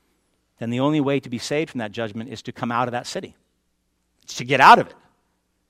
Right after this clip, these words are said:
Right? You heard Kirk read from the story of Lot, right, as God was pronounced judgment upon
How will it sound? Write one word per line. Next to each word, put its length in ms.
Right? 160
You 100
heard 240
Kirk 400
read 380
from 300
the 80
story 560
of 100
Lot, 520
right, 160
as 100
God 340
was 300
pronounced 460
judgment 420
upon 440